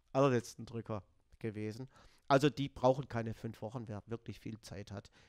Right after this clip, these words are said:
Der schafft es natürlich deutlich schneller. Die fünf Wochen sind so ein Durchschnittswert. Das heißt, man kann rechnen zwischen Seminar und am Ende der Prüfung so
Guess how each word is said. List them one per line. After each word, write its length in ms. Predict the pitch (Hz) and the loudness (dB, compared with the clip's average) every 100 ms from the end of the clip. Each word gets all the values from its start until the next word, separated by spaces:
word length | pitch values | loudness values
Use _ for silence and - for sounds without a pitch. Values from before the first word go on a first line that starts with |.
| - | -8
Der 60 | 110 | -6
schafft 280 | 120 117 120 | -4 -4 -6
es 100 | - | -8
natürlich 300 | 107 104 - | -8 -8 -8
deutlich 340 | 110 - 104 | -10 -10 -14
schneller. 340 | - 117 113 - _ _ _ | -6 -4 -4 -6 _ _ _
Die 80 | 151 | 0
fünf 280 | 156 151 - | 4 2 2
Wochen 200 | 120 127 | -4 -4
sind 200 | 113 110 | -6 -10
so 80 | 113 | -12
ein 100 | 107 | -4
Durchschnittswert. 760 | 120 139 - 123 - 117 139 _ _ _ _ _ _ _ - - - | -2 -2 -4 -10 -6 -6 -6 _ _ _ _ _ _ _ -20 -20 -14
Das 120 | - | 0
heißt, 200 | 131 135 | 2 2
man 100 | 131 | 0
kann 180 | - 120 | -4 -6
rechnen 340 | 107 107 - 110 | -4 -8 -8 -8
zwischen 280 | 135 131 | -8 -8
Seminar 640 | 113 127 110 120 120 117 - | -8 -8 -6 -6 -4 -4 -6
und 160 | 113 | -8
am 100 | 117 110 | -10 -10
Ende 220 | 107 113 | -10 -8
der 140 | 113 | -8
Prüfung 580 | 104 - 113 123 - 113 | -12 -4 -4 -2 -6 -10
so 440 | - 117 110 113 | -10 -8 -8 -10